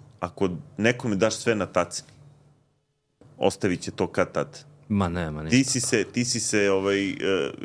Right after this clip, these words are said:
Speaker 1: kao i svi mi koji smo i dan danas ostali u ribolovu i kao mnogo starije naše kolege ribolovci.
Speaker 2: A ko je tebe uvukao u takmičarski ribolov? Ovaj, u plovak, uopšte u ribolovu?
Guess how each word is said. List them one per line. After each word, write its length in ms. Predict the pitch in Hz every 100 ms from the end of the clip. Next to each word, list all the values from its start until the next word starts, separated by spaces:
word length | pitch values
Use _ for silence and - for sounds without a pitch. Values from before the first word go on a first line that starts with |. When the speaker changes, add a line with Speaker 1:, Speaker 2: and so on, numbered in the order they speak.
| 80
Speaker 1:
kao 140 | - 135
i 60 |
svi 200 | 127 156
mi 200 | 156 131 80
koji 220 | - 104
smo 200 | - 107
i 40 |
dan 240 | 104 117 104
danas 260 | 95 90
ostali 340 | 98 - 92 87
u 40 |
ribolovu 380 | 87 78 87 80
i 60 |
kao 300 | 82 90 87 73
mnogo 320 | 80 95 110 104
starije 380 | - 117 123
naše 280 | 107 101 -
kolege 360 | - 101 98 95
ribolovci. 340 | 90 95 98
Speaker 2:
A 40 | 95
ko 80 |
je 80 | 147
tebe 220 | 156 147
uvukao 440 | 113 107 104 95 87
u 120 | 87
takmičarski 560 | - 90 90 - - 95
ribolov? 260 | 85 85 80
Ovaj, 420 | 110 113 110 104
u 220 | 101 101
plovak, 440 | 98 113 107 90 101
uopšte 260 | 98 -
u 60 | 90
ribolovu? 420 | 95 82 78 78